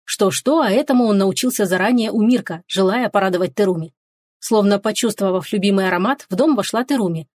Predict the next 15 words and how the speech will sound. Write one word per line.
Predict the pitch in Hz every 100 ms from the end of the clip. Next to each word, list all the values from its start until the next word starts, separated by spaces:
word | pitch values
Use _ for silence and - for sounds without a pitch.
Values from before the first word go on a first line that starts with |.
| _ -
Увидев | 226 226 190 -
почти | 202 - 226
полную | 233 202 196 185
готовность | 208 208 196 190 -
к | -
предстоящей | 196 - 208 196 -
трапезе, | 185 262 294 180 170
стала | - 277 285
накрывать | 202 - 202 202
на | 196
стол. | - 175 151 _ _ _ _ _ _ _ _ _ -
Он | 240 220
любил | 220 233 226
это | 160 160
время. | 160 170